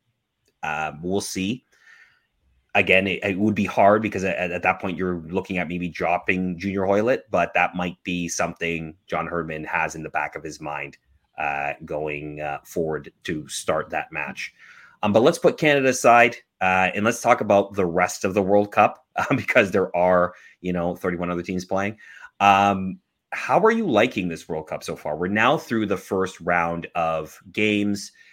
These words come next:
The second round for each group i-, is starting tomorrow. But how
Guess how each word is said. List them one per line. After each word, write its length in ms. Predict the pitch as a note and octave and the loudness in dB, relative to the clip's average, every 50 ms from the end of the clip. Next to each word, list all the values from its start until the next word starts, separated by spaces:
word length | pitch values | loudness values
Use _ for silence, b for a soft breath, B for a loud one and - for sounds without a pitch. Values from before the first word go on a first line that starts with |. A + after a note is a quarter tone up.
| b b | b b
The 80 | F2 | -12
second 340 | - - A2+ G2+ - F#2+ F#2 | -4 -2 -2 0 0 0 0
round 400 | G2 F#2 F#2+ F#2+ F#2+ F#2+ F#2+ F2 | 0 0 0 0 -2 -4 -6 -8
for 300 | - - - F#2 F2+ F#2 F2 | -12 -8 -6 -4 -4 -4 -6
each 320 | F#2+ G2 F#2+ F#2 - - _ | -8 -10 -12 -12 -12 -16 _
group 380 | - F#2+ F#2+ F#2+ F#2 F#2 - | -8 -6 -4 -4 -4 -6 -8
i-, 40 | F2+ | -8
is 320 | F2+ F2+ - - F#2 - - | -8 -8 -6 -8 -10 -10 -6
starting 400 | - G2+ F#2 F#2+ F#2+ F#2+ F#2+ F#2 | -2 0 0 0 0 -2 -6 -8
tomorrow. 760 | - - F#2 F2+ F2+ F2+ F#2 F#2 F#2 F#2 F#2+ F#2 F#2 F#2 b b b b b b b b b _ _ _ _ _ _ _ _ _ _ _ - | -8 -6 -6 -4 -2 -2 -2 0 0 0 2 0 0 -4 b b b b b b b b b _ _ _ _ _ _ _ _ _ _ _ -12
But 280 | D3 G#2+ B2+ A#2+ A#2+ | 0 2 4 4 4
how 640 | - - - B2+ B2+ C3+ D3 D3+ D3+ D#3 D3+ D3 | 2 0 0 2 2 4 6 6 6 6 4 2